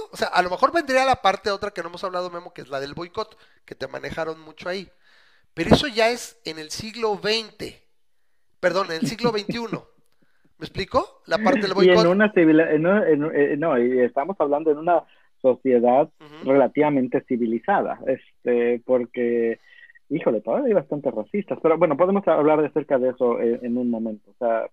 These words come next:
Speaker 2: de, de hecho, deja-, déjame, fíjate que no puedo compartírtelo, te vas a tener que meter al, al Partido Libertario y buscar el post, eh, fue de ayer a las once veintitrés.
Speaker 1: A ver, ahorita lo busco.
Speaker 2: Eh,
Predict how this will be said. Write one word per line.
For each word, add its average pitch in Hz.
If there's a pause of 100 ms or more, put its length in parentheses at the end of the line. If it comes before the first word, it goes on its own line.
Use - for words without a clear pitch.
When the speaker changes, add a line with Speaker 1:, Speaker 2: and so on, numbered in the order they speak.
Speaker 2:
de, 143
de 151
hecho, 160 (100)
deja-, 175
déjame, 190 (160)
fíjate 240
que 160
no 180
puedo 202
compartírtelo, 156
te -
vas 160
a 208
tener 156
que -
meter 147
al, 127 (640)
al 123
Partido 135
Libertario 135
y 151
buscar 127
el 135
post, 123 (200)
eh, 120
fue 143
de 151
ayer 135
a 135
las 110
once 127
veintitrés. 113 (200)
Speaker 1:
A 151
ver, 143
ahorita 160
lo 123
busco. 117
Speaker 2:
Eh, 117